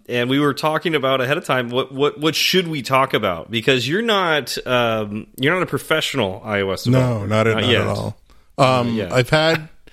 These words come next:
Speaker 2: I've had some programming experience, definitely not Swift related. Um, I, I used to, I, I, my first programming experience, I think, with Apple was messing around with AppleScript, actually.
Speaker 1: Oh,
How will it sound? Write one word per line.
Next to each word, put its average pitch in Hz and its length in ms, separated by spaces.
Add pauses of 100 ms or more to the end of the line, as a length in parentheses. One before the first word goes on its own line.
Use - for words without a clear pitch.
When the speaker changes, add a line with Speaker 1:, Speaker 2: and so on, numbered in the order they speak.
(300)
Speaker 2:
I've 131 160
had 175 260
some 147 440
programming 147 580
experience, 123 920 (640)
definitely 147 420
not 127 440
Swift - 520
related. 104 580
Um, 113 640 (1200)
I, 123 460
I 127 80
used 131 640
to, 131 680
I, 123 200
I, 131 200
my 127 160
first 156 400
programming 143 380
experience, 143 320
I 123 80
think, 135 220
with 123 140
Apple 123 260
was 113 140
messing 120 340
around 117 280
with 104 200
AppleScript, - 840 (100)
actually. - 520 (120)
Speaker 1:
Oh, 110 100